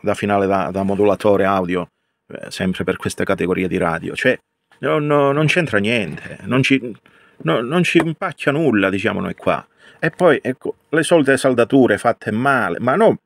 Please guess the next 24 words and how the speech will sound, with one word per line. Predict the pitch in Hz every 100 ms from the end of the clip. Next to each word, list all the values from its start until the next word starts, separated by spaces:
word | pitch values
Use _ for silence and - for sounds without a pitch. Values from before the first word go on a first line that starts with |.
| _ - -
dice, | - 123 123 120 -
ma | 113 147 135 120
voglio | - 120 104
dire, | 95 87 71
ma | 107 98
non | 123
mi | 110
esprimo, | 104 - 117 95 67 - _ _
è | - - 76 80
uno | 117 117
stagno | 113 131 117 101
pessimo, | 123 107 - - - - _ _
tutta | - 113 -
toccata | 104 - 104 87
pure | 92 90 80 - _ _ _
sulla | - - 92
parte | 95 98 104
delle, | 90 90 87 76 62 58 - _ _ _ _ _ _ -
delle | 95 87 71
finale | - 90 98 90
e |
prefinale | - 95 90 90 87 85
di | 85
trasmissione. | 80 82 80 - 107 90 69 -